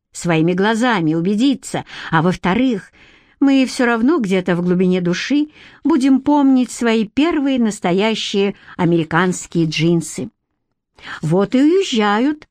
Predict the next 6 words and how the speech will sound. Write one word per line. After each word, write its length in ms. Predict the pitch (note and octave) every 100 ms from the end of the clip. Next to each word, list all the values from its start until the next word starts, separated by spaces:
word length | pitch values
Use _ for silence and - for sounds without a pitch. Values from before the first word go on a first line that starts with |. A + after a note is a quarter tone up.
| _
русские 500 | C4+ C#4 A3+ - C4+
люди 440 | C4 A3+ D#3 D#3 _ _ _
в 120 | _ _
поисках 540 | G#3+ F#3+ D#3+ G3 F3+
лучшей 400 | G#3+ G#3 - A3+
доли 540 | G#3 A3 D#3+ D3 D3+